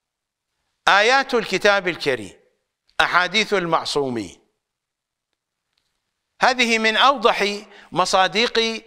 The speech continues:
الأمارات. ما يستخرجه المجتهد من هذه الأمارات هو حكم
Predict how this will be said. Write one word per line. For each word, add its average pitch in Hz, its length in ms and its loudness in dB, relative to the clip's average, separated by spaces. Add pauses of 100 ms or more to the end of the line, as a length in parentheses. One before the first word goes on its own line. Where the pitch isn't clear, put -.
الأمارات. 180 880 0 (2500)
ما 226 240 4
يستخرجه 240 1000 2
المجتهد 214 1000 -2 (1000)
من 190 160 0
هذه 254 460 4
الأمارات 196 840 2 (540)
هو 156 200 2
حكم 214 640 -2